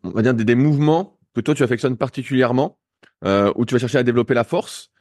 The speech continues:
Euh, si oui, lesquels ? Et je renchéris, euh, tout de suite. Est-ce qu'il y a un niveau de force au-delà duquel tu penses que ça sert à rien d'aller pour le surf, où tu dis, bon,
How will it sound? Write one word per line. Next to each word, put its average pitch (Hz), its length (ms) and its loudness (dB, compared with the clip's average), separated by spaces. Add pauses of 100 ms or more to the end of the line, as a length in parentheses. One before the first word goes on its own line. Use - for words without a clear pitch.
(500)
Euh, 92 460 0
si - 180 -2
oui, 127 100 4
lesquels ? 143 460 0 (180)
Et 101 460 0
je 85 80 -10
renchéris, 110 440 0
euh, 98 340 2 (160)
tout - 100 -10
de 101 60 -14
suite. 185 220 -4 (200)
Est-ce 113 160 -2
qu'il 135 100 0
y 143 40 4
a 135 40 2
un 127 60 0
niveau 135 200 0
de 127 60 -4
force 165 240 -2
au-delà 123 140 0
duquel 143 340 -2
tu 117 120 -10
penses 165 180 -2
que 131 60 -14
ça 113 100 -2
sert 110 160 0
à 110 80 2
rien 120 160 0
d'aller 127 320 0 (260)
pour 113 120 2
le 110 80 4
surf, 143 260 0
où 131 40 -10
tu 110 100 -6
dis, 107 100 -2
bon, 123 280 0